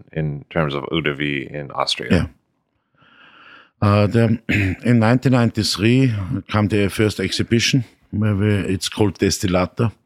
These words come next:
Speaker 2: and there were a lot of small distilleries come to go there and, uh, have the products there. And, uh,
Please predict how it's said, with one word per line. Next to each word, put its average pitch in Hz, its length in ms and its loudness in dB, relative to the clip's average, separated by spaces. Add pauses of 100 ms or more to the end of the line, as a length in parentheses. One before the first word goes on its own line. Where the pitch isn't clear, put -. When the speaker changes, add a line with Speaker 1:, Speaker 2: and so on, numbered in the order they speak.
(480)
Speaker 2:
and 92 180 -2
there 95 160 -2
were 90 160 2
a 92 40 2
lot 95 280 2
of 92 120 0
small 92 420 2
distilleries 82 840 -2
come 87 360 -2
to 92 120 -4
go 98 200 2
there 87 420 2
and, 80 220 -2
uh, 82 300 0
have 82 240 -4
the 85 360 0 (460)
products 95 480 0
there. 78 180 -2
And, 82 340 -2
uh, 85 180 0